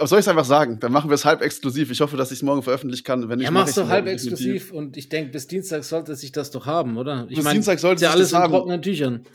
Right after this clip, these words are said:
Speaker 1: Das ist defi-, natürlich mehr in trockenen
Speaker 2: Also, dann
Speaker 1: Tüchern
Speaker 2: ist
Speaker 1: geht's
Speaker 2: es ja
Speaker 1: gar
Speaker 2: eh
Speaker 1: nicht.
Speaker 2: egal, ob du ein Foto hast oder nicht.
Speaker 1: Ja, ich wollt's gerade auf meinem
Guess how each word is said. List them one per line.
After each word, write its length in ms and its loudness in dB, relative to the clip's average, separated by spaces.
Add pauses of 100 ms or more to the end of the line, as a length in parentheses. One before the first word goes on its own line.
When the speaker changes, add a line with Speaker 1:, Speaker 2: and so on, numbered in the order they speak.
(300)
Speaker 1:
Das 140 -4
ist 180 -6
defi-, 220 2
natürlich 420 -4
mehr 180 2
in 120 -2
trockenen 140 2
Speaker 2:
Also, 140 4
dann 120 6
Speaker 1:
Tüchern 60 4
Speaker 2:
ist 60 6
Speaker 1:
geht's 120 6
Speaker 2:
es 40 -2
ja 100 8
Speaker 1:
gar 80 4
Speaker 2:
eh 20 10
Speaker 1:
nicht. 160 8
Speaker 2:
egal, 260 2
ob 160 -10
du 120 2
ein 120 -2
Foto 300 2
hast 180 -2
oder 140 0
nicht. 300 -6 (320)
Speaker 1:
Ja, 140 6
ich 120 2
wollt's 220 4
gerade 220 2
auf 140 0
meinem 320 2